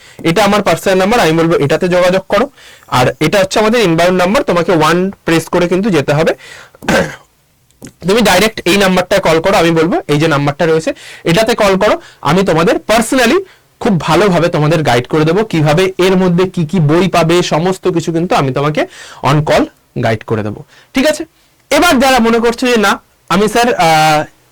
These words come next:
ডিফেন্সের জন্য প্রস্তুতি নিচ্ছি, আমি, আহ, এসএসসির এমটিএস, সিএইচএসএল, সিজিএল এই সমস্ত, আহ, জন্য যাচ্ছি না, আমি নিজেকে একজন, আহ, ইন্ডিয়ান আর্মির অর্থাৎ বা <clears throat> এসএসসি জিডির কনস্টেবলের জন্য আমি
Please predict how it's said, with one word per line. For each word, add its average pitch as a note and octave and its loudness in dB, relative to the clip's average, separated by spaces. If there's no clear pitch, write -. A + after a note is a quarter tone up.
ডিফেন্সের D4+ 0
জন্য G#3+ 0
প্রস্তুতি A#2+ -6
নিচ্ছি, G#2 -10
আমি, B3+ 0
আহ, E3 2
এসএসসির A3 0
এমটিএস, G3 0
সিএইচএসএল, F3 0
সিজিএল F3 0
এই D3+ 2
সমস্ত, E3 -4
আহ, D3 -2
জন্য D3 0
যাচ্ছি D3 -2
না, E4+ 0
আমি F3 0
নিজেকে F3+ 0
একজন, F3 0
আহ, C3+ 0
ইন্ডিয়ান A#3+ 2
আর্মির F#3 2
অর্থাৎ B3 -2
বা F3+ 2
<clears throat> - -6
এসএসসি A3 0
জিডির F#3+ 2
কনস্টেবলের F3+ 0
জন্য F#3+ 0
আমি A#3 0